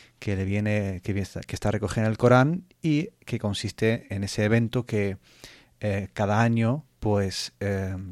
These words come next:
conmemora esa tradición de unicidad divina, ¿no? Y co-, y consiste en una serie de rituales, ¿no? Que de eso, si quieres, hablaremos más, más tarde. Pero básicamente es un evento que realmente, eh, es una tradición profética que en, en su esencia es eso, ¿no?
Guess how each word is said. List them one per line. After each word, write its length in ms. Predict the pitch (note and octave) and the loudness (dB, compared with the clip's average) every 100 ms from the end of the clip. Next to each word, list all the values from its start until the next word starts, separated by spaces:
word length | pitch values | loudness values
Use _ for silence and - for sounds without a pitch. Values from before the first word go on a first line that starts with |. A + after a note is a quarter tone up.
| A2 _ _ _ _ - - | -16 _ _ _ _ -14 2
conmemora 500 | C3+ B2 A2+ A2 A2 | 6 8 8 6 6
esa 200 | A#2 A#2 | 2 -2
tradición 520 | - F#2+ F#2+ - A2 | -2 -2 -2 -2 0
de 80 | G2+ | 0
unicidad 400 | G2+ G#2 G#2 F#2+ | -2 -2 -2 0
divina, 440 | F#2+ D3 D#3 - - - - _ - | 0 0 -2 -10 -16 -20 -20 _ -12
¿no? 160 | C3+ - | -12 -12
Y 220 | - G#2 | -12 -10
co-, 160 | - F3+ | -2 0
y 100 | C3+ | 2
consiste 380 | C#3 B2 D3+ E3+ | 4 4 2 2
en 40 | |
una 40 | C3 | 4
serie 200 | B2 A2+ | 6 6
de 60 | G#2+ | 6
rituales, 640 | A2 - G2 F#2 F2+ - | 4 4 4 4 -2 -6
¿no? 100 | C3+ | -8
Que 80 | A#2 | -4
de 80 | G2 | -6
eso, 160 | - G2+ | -4 -6
si 80 | |
quieres, 260 | G2+ G2 G2+ | -6 -8 -8
hablaremos 480 | G#2+ G#2 G2 G2+ - | -4 -4 -4 -6 -8
más, 260 | G2+ G2 - _ - - - - | -10 -10 -14 _ -20 -20 -20 -8
más 220 | G#2+ F#2+ | -4 -4
tarde. 280 | - G2 G2 | -4 -4 -2
Pero 220 | G#2+ G#2+ | 0 2
básicamente 360 | G#2+ G#2+ A#2+ A#2+ | 4 2 0 0
es 100 | A2+ | 0
un 120 | A#2 | 2
evento 380 | A2 A#2+ B2 C3+ | 4 4 4 0
que 120 | B2+ | 2
realmente, 640 | A#2 A#2 B2 B2 A#2+ C3+ - - - - _ - | 2 4 2 2 -2 -4 -6 -20 -20 -20 _ 0
eh, 220 | A2 G#2+ | 2 4
es 60 | A2+ | 4
una 120 | A2+ | 2
tradición 360 | A2 A2 A#2+ | 2 2 2
profética 640 | A2 A#2+ - A#2 B2 C3+ C3 | 4 2 4 2 2 -4 -4
que 320 | - A2 G#2+ | 0 2 4
en, 360 | G#2+ A2+ A2 A2 | 2 -2 -4 -2
en 120 | G#2 | -2
su 120 | G#2 G#2+ | 2 2
esencia 420 | - A2+ - B2+ | 4 2 2 2
es 140 | - | 2
eso, 280 | A2+ - F#2+ | 0 0 -4
¿no? 180 | G2 | -4